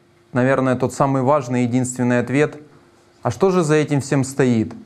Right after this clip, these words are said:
И кому выгодно, чтобы человек был зависим от наркотиков или от алкоголя? Все мы прекрасно уже знаем, что человек — это просто винтик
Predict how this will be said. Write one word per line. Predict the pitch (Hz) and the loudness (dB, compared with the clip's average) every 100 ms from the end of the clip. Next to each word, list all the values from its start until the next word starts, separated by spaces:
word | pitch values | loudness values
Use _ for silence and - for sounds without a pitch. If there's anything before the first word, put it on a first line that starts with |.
| _ _ _ | _ _ _
И | - | -8
кому | 127 165 202 | 0 2 2
выгодно, | 170 190 170 147 123 117 - - | 2 2 2 2 2 0 -2 -12
чтобы | - 139 127 | -8 -2 0
человек | 127 143 143 185 | 0 0 2 0
был | 160 143 139 | 0 -2 -2
зависим | 127 127 120 113 - 107 107 - | 0 0 0 -2 -2 -6 -6 -2
от | 117 - | -2 0
наркотиков | 117 110 135 147 131 104 98 - - _ | -4 0 -2 -2 -4 -4 -6 -14 -20 _
или | - 156 | 0 0
от | 175 | 2
алкоголя? | 156 143 139 113 113 110 127 - _ _ - | 0 0 -2 0 0 0 -4 -10 _ _ -4
Все | - | 0
мы | 196 170 | 0 0
прекрасно | 165 160 160 160 | 0 0 0 -2
уже | 151 147 | -2 -2
знаем, | 131 160 165 147 113 | 0 2 2 0 -4
что | - - 131 123 120 101 | -8 -4 0 2 0 -4
человек — | - 147 170 170 | -2 0 2 0
это | 123 | -2
просто | 120 139 - | -2 -4 -2
винтик | 131 123 151 151 120 | -2 0 0 0 -4